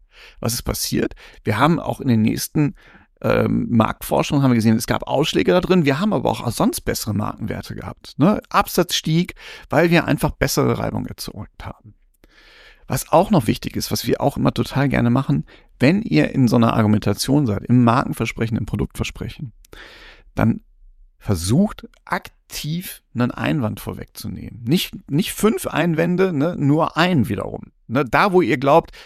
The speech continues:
das ist der stärkste Punkt, wo eure Kunden euch nicht glauben werden, wo die sofort sagen, „Nee, das ist nicht so.“ Ne? Das ist so ein, so ein Punkt, also, äh, wenn kommt, „Ja, aber ihr löst ja nicht alle meine Probleme.“ Wenn das jetzt so ein Einwand, typischer,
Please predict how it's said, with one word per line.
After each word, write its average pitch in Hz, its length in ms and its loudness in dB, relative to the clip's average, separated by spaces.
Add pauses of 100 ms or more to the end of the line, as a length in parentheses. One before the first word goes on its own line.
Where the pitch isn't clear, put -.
(140)
das 196 180 0
ist - 200 -8
der 113 120 0
stärkste 156 580 0
Punkt, 170 460 0
wo 127 120 4
eure 107 300 0 (240)
Kunden - 380 2
euch 123 160 0
nicht 117 160 -4
glauben 123 320 0
werden, 104 260 -4
wo 117 80 0
die 113 180 0
sofort - 380 0
sagen, 120 220 2
„Nee, 113 100 2
das 110 140 -4
ist - 180 -6
nicht 107 140 -4
so.“ - 220 -12 (1300)
Ne? - 260 0 (1800)
Das 170 200 0
ist 180 120 -2
so 175 100 4
ein, 151 180 4
so 143 80 4
ein 139 100 2
Punkt, 165 260 2
also, 123 220 2 (880)
äh, - 180 -2
wenn 127 160 2
kommt, 139 220 2
„Ja, 127 80 6
aber 131 100 4
ihr 127 80 10
löst 131 180 6
ja 131 60 4
nicht 110 160 2
alle 180 140 4
meine 113 220 4
Probleme.“ 113 500 2
Wenn 113 100 4
das 117 160 0
jetzt - 160 -4
so 120 60 0
ein 110 100 2
Einwand, 127 340 2
typischer, - 400 0